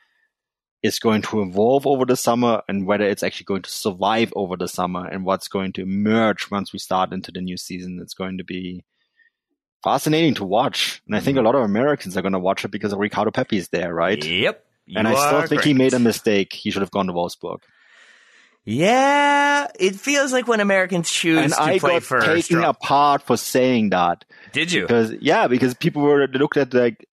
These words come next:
Speaker 1: these two American kids who weren't really top talents and didn't work out there. And thought of, thought of Wolfsburg just a bad at developing players. It's like, no, maybe these players were just not good enough to play in Wolfsburg.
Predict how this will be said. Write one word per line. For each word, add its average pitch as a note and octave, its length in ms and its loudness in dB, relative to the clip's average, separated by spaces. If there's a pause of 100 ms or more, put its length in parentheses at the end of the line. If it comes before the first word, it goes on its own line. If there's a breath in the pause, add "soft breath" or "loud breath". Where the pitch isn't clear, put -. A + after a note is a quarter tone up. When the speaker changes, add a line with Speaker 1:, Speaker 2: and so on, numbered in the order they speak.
(120)
Speaker 1:
these A#2+ 200 -2
two D#3 260 2
American C3 500 2
kids G#2+ 260 -2
who A2 100 -8
weren't A2 460 0
really G#2 280 2
top - 320 -4
talents G#2+ 500 0
and G#2+ 120 -4
didn't G#2+ 240 0
work G#2+ 200 0
out C3+ 240 0
there. - 280 -6 (1200 soft breath)
And C3 140 -2
thought C#3 180 4
of, B2+ 120 0
thought C3 280 2
of A#2 80 0
Wolfsburg A2+ 560 2
just G#2+ 240 -2
a A#2+ 80 0
bad A2 380 -2
at F#2+ 100 -6
developing A2+ 480 2
players. A#2+ 480 0
It's G2 160 -8
like, A2+ 160 0
no, C3 180 2
maybe A#2+ 260 2
these G#2+ 200 -4
players B2 380 0
were A2 100 2
just - 180 -2
not - 160 -2
good B2+ 140 -2
enough A#2+ 240 0
to - 80 -6
play A#2 180 -2
in A2+ 100 0
Wolfsburg. F2+ 480 -2